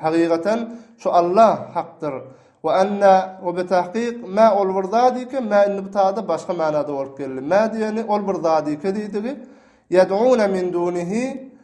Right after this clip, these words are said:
Hudaydan başka ola ibadet etiyele oni, el batilu batıllar. Yani Hudaý hak we Hudaýdan başga ibadet edilýän zatlar batyldyr. Ve ennallaha, we bitahkik Allahu tebaraka we taala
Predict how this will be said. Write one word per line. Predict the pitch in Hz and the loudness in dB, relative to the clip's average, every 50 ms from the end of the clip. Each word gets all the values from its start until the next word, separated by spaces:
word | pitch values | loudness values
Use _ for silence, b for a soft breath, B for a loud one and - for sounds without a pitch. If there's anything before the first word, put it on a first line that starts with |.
| B B B | B B B
Hudaydan | - 202 190 202 196 196 202 196 233 254 247 233 | -6 2 6 8 8 8 6 4 2 0 0 2
başka | 226 214 202 208 - 220 | 0 0 0 0 -2 -2
ola | 208 196 190 196 | -2 -2 0 -2
ibadet | 190 190 170 180 180 180 175 180 175 185 | -2 0 2 4 2 2 2 0 -8 -8
etiyele | 175 175 - 180 180 175 170 | -10 -8 -4 -2 0 0 0
oni, | 160 160 165 170 190 214 247 262 285 - - - b b b b b b b b b b b b b - | 0 0 0 0 0 -2 -2 -4 -6 -10 -14 -18 b b b b b b b b b b b b b 2
el | 170 185 196 196 190 | 4 4 4 4 2
batilu | 208 233 254 277 269 269 269 269 254 262 254 - | 2 2 4 4 2 0 -2 -2 2 2 2 4
batıllar. | 180 170 165 160 156 - 165 147 135 127 117 117 - - - _ _ _ _ _ - | 6 6 6 6 4 0 -6 -8 -8 -10 -10 -12 -16 -20 -20 _ _ _ _ _ -8
Yani | 147 151 160 170 | -4 -4 -2 -4
Hudaý | 170 170 170 170 180 180 180 180 | -4 -6 -2 2 4 4 4 4
hak | 170 175 196 - - - - | 2 2 0 0 0 -2 -4
we | 190 | -6
Hudaýdan | 180 - 196 190 190 185 190 190 185 233 254 254 247 | -6 -4 0 2 4 4 4 4 4 2 0 0 0
başga | 247 226 233 240 226 | -2 -4 -4 -4 -4
ibadet | 214 220 226 226 220 226 226 202 | 0 2 2 2 2 2 -4 -10
edilýän | 226 214 220 226 226 220 | -8 -6 -4 -4 -4 0
zatlar | 220 220 220 220 220 226 233 254 285 277 - - b b b b b b b - | 2 2 2 2 0 -4 -4 -4 -4 -6 -10 -18 b b b b b b b 2
batyldyr. | 175 185 185 185 185 - 214 202 185 180 160 147 - - - - - - - - - - - 156 151 147 | 4 6 6 4 4 0 -2 0 0 0 0 -2 -4 -14 -16 -18 -20 -18 -18 -18 -18 -18 -20 -18 -8 -2
Ve | 165 190 | 2 4
ennallaha, | - 214 226 233 226 226 226 220 220 220 214 220 220 220 214 208 214 247 277 294 262 | 6 6 4 4 4 2 2 2 2 2 2 2 4 4 4 2 2 2 2 2 2
we | 220 214 208 | 2 0 -2
bitahkik | - - 208 196 196 196 233 233 277 - | -2 -2 -2 -2 0 0 -2 -4 -2 0
Allahu | - 196 196 220 254 269 262 254 247 | 0 0 2 2 4 4 4 2 0
tebaraka | 254 247 226 220 214 214 214 214 | -2 -2 0 2 2 2 0 -2
we | 214 202 202 | -4 -6 -4
taala | 214 208 196 196 196 196 196 220 233 254 262 277 | -2 0 2 4 4 2 2 2 0 -2 -2 -6